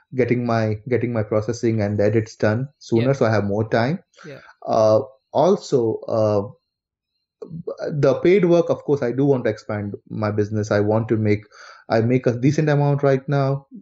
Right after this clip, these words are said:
Speaker 1: uh, I, but I enjoy what I'm doing. So I want to end up with more shoots, you know, through the entire years, if you may call it. And then, of course, uh, want to expand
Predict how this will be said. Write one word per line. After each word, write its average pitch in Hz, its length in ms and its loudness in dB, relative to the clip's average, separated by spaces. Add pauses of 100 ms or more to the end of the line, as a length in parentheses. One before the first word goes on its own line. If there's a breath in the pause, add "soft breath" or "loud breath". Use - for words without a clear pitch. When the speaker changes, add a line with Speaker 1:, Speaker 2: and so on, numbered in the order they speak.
(180)
Speaker 1:
uh, 104 220 2
I, 104 140 2
but 117 160 2
I 113 60 2
enjoy 110 320 2
what 127 180 2
I'm 123 180 -4
doing. 117 360 -4 (300 loud breath)
So - 160 0
I 113 80 4
want 123 300 -2
to 127 120 2
end 117 180 -2
up 113 100 2
with 113 140 -4
more 107 160 -2
shoots, 120 460 -4 (160)
you 135 100 -6
know, 95 340 0
through 113 140 2
the 104 120 4
entire 104 400 2
years, 104 400 2
if - 180 -10
you 123 120 2
may 120 180 -4
call 123 240 2
it. 151 160 0
And 110 260 -2
then, 107 400 2 (540 loud breath)
of 104 220 -2
course, 113 380 -2
uh, 101 220 -2
want 113 200 -2
to 123 60 2
expand 110 500 -4